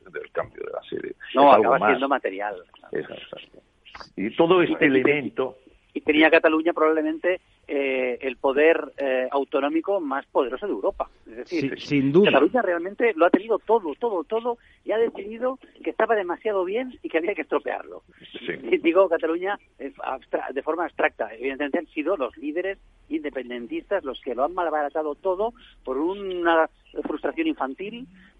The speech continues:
Speaker 2: porque estábamos demasiado bien. No, no les
Speaker 1: Sí.
Speaker 2: parecía correcto estar tan bien cuando en realidad había que, eh, expresar que estamos muy mal. Bueno, pues lo han conseguido, estamos muy mal.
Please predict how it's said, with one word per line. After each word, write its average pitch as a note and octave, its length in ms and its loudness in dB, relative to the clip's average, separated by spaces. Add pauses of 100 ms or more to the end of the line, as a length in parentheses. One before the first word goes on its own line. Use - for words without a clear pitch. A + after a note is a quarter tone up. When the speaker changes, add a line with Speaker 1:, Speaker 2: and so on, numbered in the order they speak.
(120)
Speaker 2:
porque C#3+ 460 2
estábamos F3 380 2
demasiado D#3+ 380 -4
bien. D#3+ 260 -10 (280)
No, G3+ 180 2
no G3+ 100 -2
les A#3 80 -4
Speaker 1:
Sí. G#3+ 60 2
Speaker 2:
parecía A3 320 0
correcto - 340 -4
estar G#3+ 220 -4
tan C#3+ 180 -4
bien G#3 240 -4 (340)
cuando D3+ 600 4
en D3 80 -4
realidad D#3 400 0
había G#3 240 2
que, F#3 440 -4 (220)
eh, E3+ 300 2
expresar F3 540 0
que - 100 -12
estamos F3+ 300 -4
muy D#3+ 180 -2
mal. F3+ 220 0
Bueno, G#3+ 160 -2
pues C#3 100 -4
lo C3+ 80 2
han F3+ 60 -2
conseguido, F#3+ 520 -8
estamos F3+ 320 -8
muy B2 140 -10
mal. C#3 260 -12